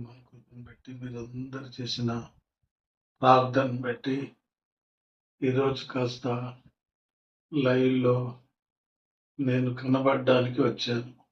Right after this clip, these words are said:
ఎందుకంటే, గత ఆదివారం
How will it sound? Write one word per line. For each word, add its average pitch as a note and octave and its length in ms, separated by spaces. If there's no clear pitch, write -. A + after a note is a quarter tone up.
ఎందుకంటే, C3+ 680
గత C#3 200
ఆదివారం B2+ 520